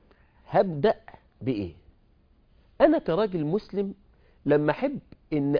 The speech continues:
أسلك طريق ربنا سبحانه وتعالى، أبدأ بإيه؟ قالوا أول حاجة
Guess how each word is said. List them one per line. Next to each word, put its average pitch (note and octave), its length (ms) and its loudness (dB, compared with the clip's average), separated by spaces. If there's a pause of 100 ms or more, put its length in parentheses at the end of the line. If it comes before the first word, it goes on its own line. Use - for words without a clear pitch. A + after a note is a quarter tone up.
أسلك E3 400 0
طريق C#3+ 440 -2
ربنا C3+ 300 -2
سبحانه C#3 520 -8
وتعالى، G#2 480 -6 (300)
أبدأ D3+ 360 0
بإيه؟ G#2+ 400 -4 (840)
قالوا D4 300 2
أول E3+ 420 0
حاجة C#3+ 460 -2